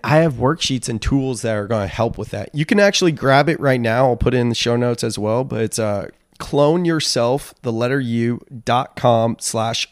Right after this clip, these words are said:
R O I. And the worksheet, worksheets you're gonna get, there's three different ones. The first one is called the time audit, and I'm gonna go through these in more depth in a later pod, but I'll go through it real quick.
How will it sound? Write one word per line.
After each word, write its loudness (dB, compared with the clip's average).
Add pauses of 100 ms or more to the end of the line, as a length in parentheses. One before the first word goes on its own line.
R 2
O 0
I. -2 (460)
And 6
the 2
worksheet, 2
worksheets 0
you're -4
gonna 0
get, -4 (260)
there's -2
three 0
different 0
ones. -2 (760)
The 4
first -2
one 4
is -2
called 0
the -4
time 2
audit, 2
and -2
I'm 2
gonna 2
go -2
through -4
these -2
in -2
more -2
depth -6
in -4
a -4
later -6
pod, -4
but -8
I'll -2
go -2
through -2
it -12
real -6
quick. -4